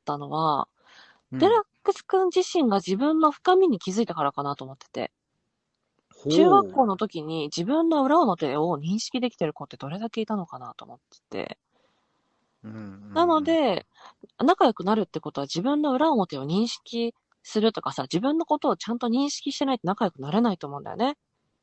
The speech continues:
Speaker 2: うん、うん、うん。
Speaker 1: うん、そういうところって、仲間を作るっていうのと、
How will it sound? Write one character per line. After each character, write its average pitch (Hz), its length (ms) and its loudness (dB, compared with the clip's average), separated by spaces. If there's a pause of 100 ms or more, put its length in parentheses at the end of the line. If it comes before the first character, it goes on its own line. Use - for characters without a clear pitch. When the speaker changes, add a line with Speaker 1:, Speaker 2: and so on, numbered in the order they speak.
(520)
Speaker 2:
う 156 40 -14
ん、 156 40 -10
う 151 40 -6
ん、 120 880 -8
う 190 60 -4
ん。 180 280 -2
Speaker 1:
う 175 40 -6
ん、 202 40 -8
そ 349 220 2
う 370 40 4
い 381 60 4
う 381 60 0
と 359 120 -2
こ 370 120 2
ろ 370 140 2
っ - 20 -10 (220)
て、 233 480 2 (340)
仲 208 320 2
間 370 160 4
を 226 140 2
作 - 320 -4
る 220 100 2
っ - 260 -10
て - 80 -4
い 165 60 0
う 156 40 -6
の 143 160 -10
と、 247 460 2